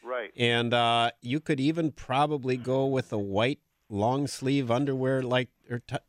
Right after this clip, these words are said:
Speaker 2: top, you know, maybe
Speaker 1: Yeah,
Speaker 2: an
Speaker 1: well,
Speaker 2: Under
Speaker 1: that's
Speaker 2: Armour type thing.
Speaker 1: Well, that's what I have. Yeah, I have
Speaker 2: Yeah, the
Speaker 1: that on
Speaker 2: white
Speaker 1: the top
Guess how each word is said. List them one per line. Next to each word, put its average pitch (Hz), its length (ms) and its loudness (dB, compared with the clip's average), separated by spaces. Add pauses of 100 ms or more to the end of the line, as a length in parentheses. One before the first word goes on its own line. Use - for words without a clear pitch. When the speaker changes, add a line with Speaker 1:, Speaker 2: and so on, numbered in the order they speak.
Speaker 2:
top, 180 440 -2
you 104 100 -6
know, 107 80 -2
maybe 139 240 2
Speaker 1:
Yeah, 143 60 4
Speaker 2:
an 139 40 2
Speaker 1:
well, 139 80 2
Speaker 2:
Under 214 180 0
Speaker 1:
that's 156 80 4
Speaker 2:
Armour 113 220 0
type 107 320 -2
thing. 80 400 -2
Speaker 1:
Well, 147 100 -2
that's 156 240 -4
what 156 120 -2
I 120 80 -2
have. 131 260 -4
Yeah, 147 120 -2
I 110 80 -2
have 117 100 -2
Speaker 2:
Yeah, 165 120 4
the 143 100 -2
Speaker 1:
that 139 80 -2
on 143 60 -4
Speaker 2:
white 226 240 2
Speaker 1:
the 156 60 -8
top 170 220 -2